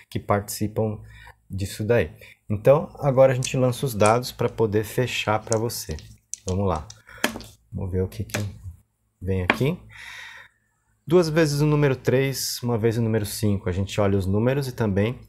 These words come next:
as cartas sobre quais, sobre,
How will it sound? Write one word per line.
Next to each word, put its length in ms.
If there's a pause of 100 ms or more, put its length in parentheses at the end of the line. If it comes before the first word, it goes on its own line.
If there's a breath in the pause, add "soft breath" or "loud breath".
(120)
as 160
cartas 380
sobre 260
quais, 600
sobre, 720